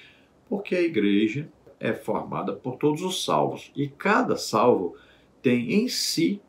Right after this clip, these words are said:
morando o Espírito Santo, que é Deus.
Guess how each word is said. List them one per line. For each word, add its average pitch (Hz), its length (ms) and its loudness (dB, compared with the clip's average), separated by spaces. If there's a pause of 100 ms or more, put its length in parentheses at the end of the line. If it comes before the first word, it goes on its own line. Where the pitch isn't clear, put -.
morando 127 640 0
o 208 60 0
Espírito - 560 -4
Santo, - 420 -8 (200)
que 135 200 -4
é 110 80 2
Deus. 185 600 0